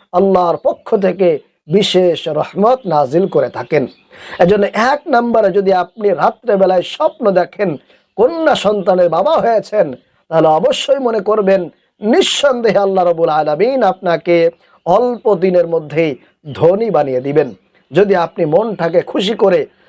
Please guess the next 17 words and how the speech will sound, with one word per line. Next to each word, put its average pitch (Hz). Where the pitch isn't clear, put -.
আল্লাহর 170
উপরে 165
শুকরিয়া 226
আদায় 156
করতে 131
পারেন। 135
ইনশাআল্লাহ 135
কোনোভাবে 269
আপনি 202
মন 247
ছোট -
করবেন 175
না, 151
ইনশাআল্লাহ 190
কন্যা 233
সন্তান 185
কিন্তু 175